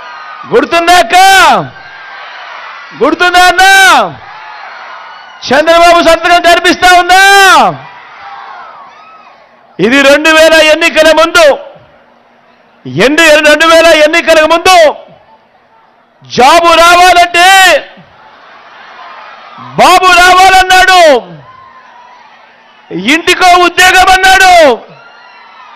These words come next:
ఈ చంద్రబాబు వచ్చేదాకా,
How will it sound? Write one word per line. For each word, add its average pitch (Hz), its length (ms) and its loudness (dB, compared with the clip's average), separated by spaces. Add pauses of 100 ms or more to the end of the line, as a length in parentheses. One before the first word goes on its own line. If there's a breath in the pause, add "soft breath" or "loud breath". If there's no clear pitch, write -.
(840)
ఈ 302 40 0 (140)
చంద్రబాబు 339 580 0 (120)
వచ్చేదాకా, 349 640 0